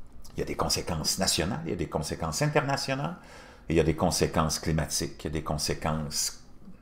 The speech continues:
environnementales. À long terme, il y a des réalignements de planètes qui se font. Et tout ça, on a une influence, on a une influence sur nous.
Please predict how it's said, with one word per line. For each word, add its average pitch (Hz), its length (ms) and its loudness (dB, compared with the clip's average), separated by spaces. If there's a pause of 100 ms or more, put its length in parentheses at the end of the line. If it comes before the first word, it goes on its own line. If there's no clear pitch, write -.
(340)
environnementales. 78 840 2 (1300)
À 92 100 10
long 98 220 12
terme, 143 300 4 (800)
il 80 60 4
y 85 40 8
a 82 40 6
des 92 120 10
réalignements 98 800 12 (220)
de 87 100 6
planètes 95 500 12
qui - 100 -2
se - 140 8
font. - 220 2 (340)
Et - 140 -2
tout 107 100 4
ça, 160 200 12 (240)
on 90 120 8
a 101 80 12
une 98 160 10
influence, 92 640 6
on 92 140 6
a 92 40 6
une 92 100 8
influence 95 360 6
sur 76 180 4
nous. 76 160 0